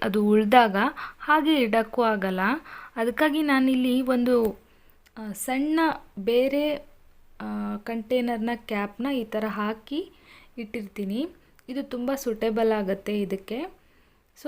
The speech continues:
ನಿಮಗೆ ಇದು ಈ ಟಿಪ್ಸು ಯೂಸ್ ಆಗುತ್ತೇನೋ ಅನ್ನೋ ಕಾರಣಕ್ಕಾಗಿ ಶೇರ್ ಮಾಡಿದ್ದೀನಿ. ಈ ಥರ ಉಪಯೋಗಿಸಿ ಉಳಿದ್ರೆ ಮತ್ತೆ ನಾನು ಅದೇ ಕ್ಯಾಪ್ನ ಹಾಕಿಟ್ಬಿಡ್ತೀನಿ.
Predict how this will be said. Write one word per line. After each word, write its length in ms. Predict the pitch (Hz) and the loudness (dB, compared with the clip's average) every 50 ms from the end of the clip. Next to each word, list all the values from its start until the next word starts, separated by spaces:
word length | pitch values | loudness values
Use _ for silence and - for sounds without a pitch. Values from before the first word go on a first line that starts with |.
| 285 269 254 | -4 -2 -2
ನಿಮಗೆ 400 | 254 254 262 269 285 277 311 320 320 - - - 254 | -2 -2 -2 0 0 0 2 2 2 0 0 -2 -2
ಇದು 300 | 220 247 262 269 - - - 247 | -2 0 -2 -2 -4 -2 -2 -2
ಈ 20 | 262 - - | -2 -2 -4
ಟಿಪ್ಸು 340 | 254 220 - - - - 277 254 226 233 | -6 -6 -6 -6 -2 0 0 0 2 4
ಯೂಸ್ 200 | 240 254 233 214 | 4 4 4 4
ಆಗುತ್ತೇನೋ 580 | 214 208 208 202 220 214 - 214 214 214 208 208 208 | 2 2 2 0 0 -2 0 -2 0 0 0 0 2
ಅನ್ನೋ 180 | 208 208 208 208 | 0 0 0 -2
ಕಾರಣಕ್ಕಾಗಿ 720 | - 202 196 196 196 202 196 190 - 202 196 196 226 247 233 - | -4 -4 -4 -2 -2 -4 -4 -6 -6 -6 -4 -2 -4 -4 -4 -4
ಶೇರ್ 240 | 214 196 196 202 214 214 | -4 -2 -2 0 -2 -2
ಮಾಡಿದ್ದೀನಿ. 480 | 208 202 196 196 170 170 175 185 214 285 370 - - _ - - _ _ _ _ _ _ _ _ _ - | 0 0 0 -2 -2 -2 -2 -2 0 -2 -2 -4 -10 _ -20 -20 _ _ _ _ _ _ _ _ _ -14
ಈ 80 | 220 233 | -12 -12
ಥರ 200 | 214 226 233 233 233 220 202 | -8 -6 -4 -2 -2 -2 -2
ಉಪಯೋಗಿಸಿ 460 | 202 - - 220 208 202 - - 320 | -4 -2 -2 -2 -2 -2 -4 0 0
ಉಳಿದ್ರೆ 400 | 320 285 240 226 226 208 214 240 240 226 214 | 2 2 4 2 2 2 0 0 0 0 -2
ಮತ್ತೆ 280 | 202 202 - - 233 226 220 | -4 -4 -6 -10 -8 -6 -6
ನಾನು 180 | 208 202 196 196 | -6 -6 -6 -6
ಅದೇ 200 | 185 180 196 202 | -4 -4 -4 -6
ಕ್ಯಾಪ್ನ 380 | 202 - 196 190 190 - 214 254 311 370 - - - - - | -4 -6 -6 -6 -6 -6 -4 -4 -4 -6 -8 -14 -18 -12 -8
ಹಾಕಿಟ್ಬಿಡ್ತೀನಿ. 920 | 220 202 196 - 208 196 196 - 190 190 180 - - 185 185 185 214 | -8 -8 -8 -8 -12 -12 -12 -10 -12 -12 -12 -12 -12 -10 -8 -6 -6